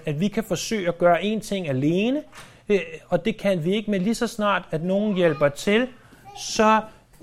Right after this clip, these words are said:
kan vi rent faktisk løfte, øh, tingen og gøre tingen sammen. Øh, så er der som det næste,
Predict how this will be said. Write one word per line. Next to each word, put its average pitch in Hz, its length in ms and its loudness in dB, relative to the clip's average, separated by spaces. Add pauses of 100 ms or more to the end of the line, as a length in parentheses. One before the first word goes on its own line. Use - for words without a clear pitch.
kan 208 180 2
vi 208 80 2
rent 190 300 -2
faktisk 180 640 -2
løfte, 175 560 0 (260)
øh, 170 200 -2
tingen 214 540 0
og 170 180 -4
gøre 170 280 2
tingen 175 520 -6
sammen. 156 460 -4 (4000)
Øh, 214 100 4 (360)
så 269 400 6 (600)
er 208 240 6
der 226 180 4
som 202 240 -2
det 190 100 2
næste, 214 480 2